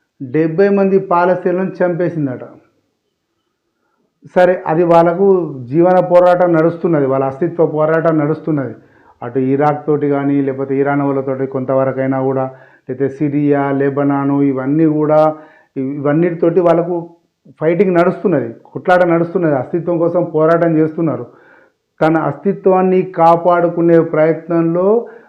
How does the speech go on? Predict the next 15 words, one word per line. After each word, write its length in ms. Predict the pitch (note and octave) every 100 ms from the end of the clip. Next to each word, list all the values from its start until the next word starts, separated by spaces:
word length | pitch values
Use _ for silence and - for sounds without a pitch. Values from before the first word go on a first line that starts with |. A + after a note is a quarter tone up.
| _
ఇజ్రాయెల్ 580 | E3 D3+ E3 G3 G3 G3
ఎంతకైనా 800 | F3+ E3 F3+ F#3+ G#3 G3+ G3+ G3
తెగిస్తుంది 880 | F#3+ - F3+ F3 G3+ G#3+ - G#3+ G3+
అనటానికి 480 | F#3+ F#3+ F#3 F#3+ F#3+
ఒక 240 | F#3 F#3
ఉదాహరణగా 840 | F3 E3 F3+ F3+ F#3 F#3 F3+ F#3+ A3+ - - _ _
తాజాగా 440 | D#3 F3 G3+ G3
కొన్ని 260 | G3+ G3+ F#3
వందల 380 | D#3 D#3+ G#3 A3
ఉదాహరణలు 360 | G#3 F#3+ F#3+
చెప్పుకోవచ్చు. 480 | F#3+ E3+ E3+ C3 A2 - _ _ _ _ _ _ _ _ _ -
సరే, 240 | D3 D3+
జరుగుతోంది, 580 | C#3 D3 D#3+ D#3+ C#3+ B2
అది 200 | B2+ B2
జరుగుతోంది. 640 | C3 C#3 C#3 C3+ A2+ A#2+